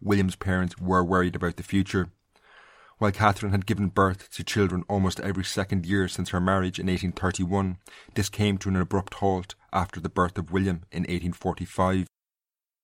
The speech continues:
While the Sheehans didn't face imminent starvation, the economic catastrophe the Great Famine unleashed on Irish society posed grave dangers to families like theirs who had once been comfortable. The greatest concern for David and Catherine was eviction. As their incomes fell,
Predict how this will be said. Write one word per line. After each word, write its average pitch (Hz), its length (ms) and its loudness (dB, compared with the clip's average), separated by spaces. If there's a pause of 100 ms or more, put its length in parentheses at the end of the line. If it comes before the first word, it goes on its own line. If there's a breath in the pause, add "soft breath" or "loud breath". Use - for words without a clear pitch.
While 110 160 4
the 98 60 4
Sheehans 101 420 0 (140)
didn't 98 260 -2
face 98 300 2
imminent 95 320 0
starvation, 92 720 0 (160)
the - 160 -2
economic 95 400 0
catastrophe - 640 -2
the 90 100 -8
Great 90 260 0
Famine 95 320 4
unleashed 92 400 -2
on 90 80 0
Irish 90 400 0
society 92 640 -2 (160)
posed 101 300 2
grave 98 340 2
dangers 98 440 0
to 98 100 -10
families 90 440 0
like 90 200 -4
theirs 92 420 0 (220 loud breath)
who 110 100 2
had 92 140 4
once 90 300 0
been 90 160 -2
comfortable. 92 600 -4 (520)
The 117 60 4
greatest 101 380 4
concern 101 440 0
for 90 120 -10
David 92 320 2
and 92 80 0
Catherine 92 420 -2
was 90 140 -4
eviction. 95 460 -2 (560)
As 101 140 4
their 98 180 6
incomes 95 420 0
fell, 95 400 0